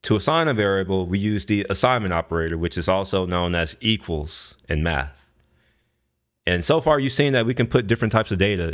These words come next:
inside of a variable. Now, let's get into why these things are called variables. Let's start off with the first thing that I created. Let, let me create, make this a little bit bigger. All right, so my first variable, my variable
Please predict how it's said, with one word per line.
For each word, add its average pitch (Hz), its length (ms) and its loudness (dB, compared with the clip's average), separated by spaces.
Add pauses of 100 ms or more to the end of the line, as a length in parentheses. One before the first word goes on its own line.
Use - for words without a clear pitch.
inside 87 300 0
of 85 60 0
a 80 60 -2
variable. 76 540 -2 (960)
Now, 110 240 4
let's 147 240 0
get 151 120 6
into 127 200 2
why 120 220 4
these 117 200 -2
things 110 240 2
are 92 80 4
called 90 440 0 (340)
variables. 85 760 0 (360)
Let's 127 180 4
start 147 200 2
off 135 180 0
with 123 280 0
the 98 80 2
first 120 340 0
thing 90 160 0
that 82 120 -2
I 76 80 -2
created. 82 400 -2
Let, 95 240 -4
let 104 120 -6
me 95 100 -4
create, - 400 -4
make 85 200 -4
this - 180 -6
a - 60 -10
little 113 240 -2
bit 80 180 -4
bigger. 85 320 -2 (1500)
All - 80 4
right, 147 140 2
so 143 100 2
my 127 140 2
first 160 320 2
variable, 101 540 2
my 90 340 4
variable 92 560 2